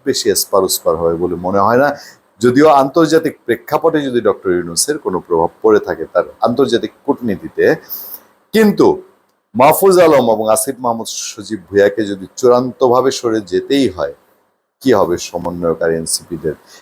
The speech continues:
কিছু কি প্রভাব পড়বে? নাকি নিশ্চিতভাবেই কিছু প্রভাব পড়বে? কারণ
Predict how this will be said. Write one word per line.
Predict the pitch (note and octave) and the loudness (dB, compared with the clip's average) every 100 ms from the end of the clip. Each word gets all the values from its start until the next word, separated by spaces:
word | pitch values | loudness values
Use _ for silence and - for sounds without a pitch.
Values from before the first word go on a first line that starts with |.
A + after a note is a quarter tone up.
| _ | _
কিছু | A2 A2+ | 0 2
কি | D3 | 2
প্রভাব | D3+ D3+ C#3+ C#3+ | 2 4 4 2
পড়বে? | D#3+ D#3+ C3+ F2 - _ _ _ | 0 2 2 0 -4 _ _ _
নাকি | A2+ A2+ | -4 -2
নিশ্চিতভাবেই | C3 C3+ - D#3+ B2+ B2+ D3+ | 0 0 2 2 4 4 2
কিছু | C#3 C3+ | -2 -4
প্রভাব | A2+ G#2 G2 - | 2 2 2 0
পড়বে? | E2+ D2+ D#2 - _ _ _ _ - | -4 -4 -8 -10 _ _ _ _ 2
কারণ | B2 A#2+ E2+ | 4 4 0